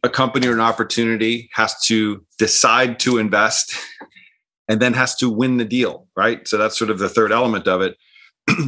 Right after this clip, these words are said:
And in my, in my ki-, history of seventy-five investments, uh, I only lost one. It was only one one investment,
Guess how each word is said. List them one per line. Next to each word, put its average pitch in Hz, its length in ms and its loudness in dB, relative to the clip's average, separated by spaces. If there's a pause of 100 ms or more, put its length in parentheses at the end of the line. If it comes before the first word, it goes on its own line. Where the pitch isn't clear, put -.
(180)
And 110 140 0
in 107 100 0
my, 107 300 0 (920)
in 107 80 -2
my 107 200 2
ki-, - 260 -6
history 120 380 2
of 101 200 -2
seventy-five 110 640 0
investments, 113 760 -2 (480)
uh, 98 280 2
I 107 100 2
only 117 240 2
lost 110 340 -2
one. 101 300 0
It - 300 -16
was 92 120 -4
only 101 160 -2
one 110 440 0 (480)
one 104 180 0
investment, 107 560 0